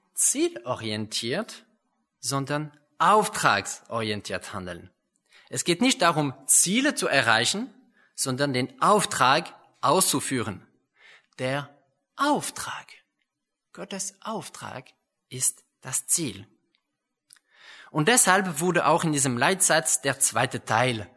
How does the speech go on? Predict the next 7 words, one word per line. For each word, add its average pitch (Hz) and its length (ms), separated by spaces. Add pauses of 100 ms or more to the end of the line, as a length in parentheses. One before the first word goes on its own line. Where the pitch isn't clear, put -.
(120)
formuliert. 110 800 (1800)
Es 165 140
ist 240 120
mir 220 160
ein 202 120
besonderes 190 380
Anliegen, 135 560